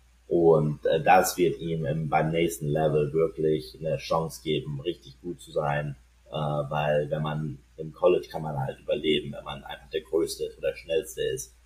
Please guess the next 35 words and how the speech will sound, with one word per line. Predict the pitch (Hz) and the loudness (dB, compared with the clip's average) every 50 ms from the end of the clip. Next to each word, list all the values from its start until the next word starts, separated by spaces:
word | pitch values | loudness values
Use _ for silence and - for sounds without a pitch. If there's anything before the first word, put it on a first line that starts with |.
| _ _ | _ _
Aber | - 78 78 71 69 | 0 2 2 2 2
wenn | 71 | 0
man | 71 76 78 | -2 -2 -2
dann | 76 76 76 78 | 0 0 0 2
da-, | 78 80 - | 0 0 2
dazu | - 82 82 90 - - - 90 | 4 4 4 4 4 0 -2 0
noch | 85 80 76 - | 2 2 0 0
dieses | - 82 76 78 76 69 - - | -4 -10 -8 -6 -6 -6 -6 -8
Feintuning | - - - 82 90 92 92 90 - 98 95 92 92 90 90 | -4 2 4 4 4 4 2 -2 -4 -4 -4 -2 -2 -4 -2
ge-, | 85 98 98 92 - - | 2 2 2 2 2 2
hat, | - 92 95 - - - - - _ _ _ _ - | 2 2 2 2 0 -8 -16 -20 _ _ _ _ -2
dass | 76 71 - | 0 0 2
er | 78 78 | 0 -2
die | 71 73 73 71 - - | -2 -2 -6 -8 -8 -4
Feet | - 107 110 113 - - - - _ - | 0 0 0 0 -2 -8 -20 -20 _ 0
hat, | - 107 110 - - - - - | 2 4 4 2 0 -6 -16 -8
<clears throat> | - - | 0 6
dann | 147 143 135 110 92 80 71 - 90 90 | 8 8 10 8 8 6 6 6 6 8
hat | 90 87 78 78 | 8 6 6 4
man | 82 80 | 2 0
eine | 73 | 0
Chance, | - - 80 76 69 - | 0 0 0 0 0 0
richtig | 82 78 - - - - - | -2 -4 -4 -6 -12 -16 -16
gut | 73 - - - | -16 -16 -16 -18
zu | - - | -14 -6
werden. | - 69 67 67 69 71 - - - _ _ _ _ _ - | -4 -2 -2 -2 -2 -6 -8 -8 -12 _ _ _ _ _ -8
Ähm, | - 76 71 73 71 69 67 62 60 - - _ _ _ _ _ _ _ _ _ - | -6 -4 -2 0 0 -2 -2 -4 -8 -14 -20 _ _ _ _ _ _ _ _ _ -16
wie | - 85 82 73 | -4 0 2 4
halt | 80 80 80 78 | 6 6 6 6
ein | 73 69 71 69 | 6 4 2 0
Chad | - - 80 76 76 73 - | 0 4 6 6 6 6 6
Johnson, | 78 69 71 73 69 67 - 67 64 69 | 6 6 6 4 2 0 -4 -6 -6 -2
der | 69 71 73 65 65 64 60 - - - _ _ - 71 | 0 0 0 0 0 -2 -4 -6 -8 -12 _ _ -4 0
damals, | 73 71 71 69 71 73 73 69 - - - - - - | 2 4 4 4 4 2 2 0 -2 -4 -10 -12 -10 -8
m, | 71 69 69 69 - | -8 -6 -6 -6 -8